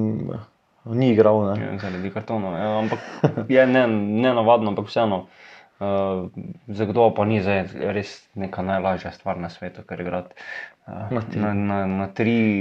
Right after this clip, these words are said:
Speaker 1: Seveda.
Speaker 2: te-, dni in po-, povrh vsega pa gre za tekme, ki, ki v nečem odločajo, ne, niso zdaj,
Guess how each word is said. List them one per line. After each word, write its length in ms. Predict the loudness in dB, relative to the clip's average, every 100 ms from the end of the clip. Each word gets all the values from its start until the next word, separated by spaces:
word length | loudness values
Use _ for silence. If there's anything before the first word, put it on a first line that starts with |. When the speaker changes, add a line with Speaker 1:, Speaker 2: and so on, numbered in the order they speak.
| -2
Speaker 1:
Seveda. 400 | -4 4 4 4 0 -4 -14
Speaker 2:
te-, 180 | -8 -4
dni 720 | -4 -4 -4 -4 -2 2 2 4
in 160 | 2 0 0 -2 -2 -6
po-, 200 | -12 -12 -12 _
povrh 320 | -6 -2 -2 -4
vsega 280 | -2 0
pa 260 | 0 -2 -2
gre 300 | -4 -2 -2
za 100 | -2
tekme, 380 | -4 -6 -4 -8
ki, 260 | -4 -6 -6 -20 -20 -20 -20 -20 _
ki 160 | -8 -4
v 100 | -2
nečem 260 | -2 -2 -2
odločajo, 460 | 2 0 0 -6
ne, 140 | -4 -4
niso 320 | -4 -8 -10
zdaj, 260 | -8 -8